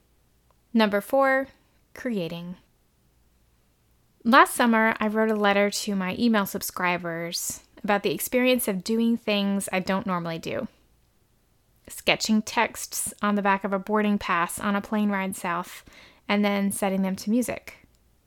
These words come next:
Reading a new piece with the music educators Wind Ensemble at Eastman. Sight reading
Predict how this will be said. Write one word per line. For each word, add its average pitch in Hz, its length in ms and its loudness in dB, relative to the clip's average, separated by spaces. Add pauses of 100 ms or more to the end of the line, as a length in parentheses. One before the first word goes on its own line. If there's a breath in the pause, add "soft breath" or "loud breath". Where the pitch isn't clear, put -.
(760)
Reading 226 340 6
a 220 40 4
new 226 140 4
piece 233 380 -2
with 190 200 -2
the 214 60 -6
music 202 300 -2
educators 196 560 -2
Wind 247 260 2
Ensemble 190 580 0
at 233 200 -6
Eastman. 196 460 -6 (1500)
Sight - 340 2
reading 240 400 4